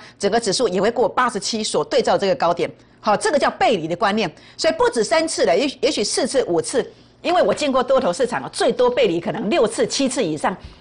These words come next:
每一次的背离，股价都大涨，都大涨一大段。每一次背离之后，股价，呃，选对股票、精选补涨股，可能涨三只、四只涨停板的涨幅都不一定。所以呢，尤其你看到什么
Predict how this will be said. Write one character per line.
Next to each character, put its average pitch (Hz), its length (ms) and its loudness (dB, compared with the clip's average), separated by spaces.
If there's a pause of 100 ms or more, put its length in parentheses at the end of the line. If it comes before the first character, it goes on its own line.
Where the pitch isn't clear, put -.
(160)
每 262 200 0
一 415 40 0
次 440 140 -2
的 302 60 4
背 320 180 2
离， 202 140 0
股 233 180 2
价 294 120 4
都 262 120 2
大 262 200 -2
涨， 139 160 -8 (440)
都 269 80 0
大 262 160 2
涨 160 140 -4
一 165 60 -6
大 202 200 0
段。 208 160 0 (260)
每 226 240 2
一 381 40 0
次 403 200 -2
背 302 200 2
离 180 120 -2
之 247 140 -2
后， 208 80 4
股 202 180 2
价， 233 200 0 (320)
呃， 202 300 2
选 254 240 2
对 339 160 4
股 202 140 -2
票、 - 320 0
精 370 240 0
选 180 180 0
补 214 160 0
涨 233 220 0
股， 175 260 -2 (280)
可 - 100 -2
能 226 160 2
涨 143 200 -2
三 302 280 0
只、 302 200 0 (160)
四 466 280 0
只 285 100 0
涨 170 160 -4
停 202 80 -4
板 214 100 -2
的 - 60 0
涨 131 200 -6
幅 - 120 -8
都 190 120 -2
不 247 160 0
一 180 100 -2
定。 - 180 -4 (300)
所 285 160 2
以 294 40 2
呢， 254 180 2
尤 277 100 4
其 262 140 -2
你 196 100 -4
看 247 160 -2
到 233 100 2
什 165 140 -2
么 123 100 -6